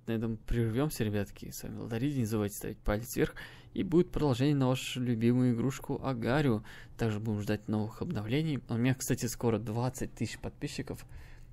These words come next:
Вот буквально на днях выйдет серия про то, как мы будем крутить четыреста сорок билетов, ребятки. Вы представляете, четыреста сорок билетов. Я думаю, это будет круто.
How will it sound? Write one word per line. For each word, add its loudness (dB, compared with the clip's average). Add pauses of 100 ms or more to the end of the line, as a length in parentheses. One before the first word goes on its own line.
Вот 0
буквально 2
на 2
днях 0
выйдет 0
серия -2 (200)
про -12
то, -8
как -14
мы -8
будем -4
крутить -12
четыреста -6 (640)
сорок -4 (500)
билетов, -4
ребятки. -6
Вы -8
представляете, -6
четыреста -8
сорок -4
билетов. -2 (360)
Я -2
думаю, 6
это 0
будет 0
круто. 0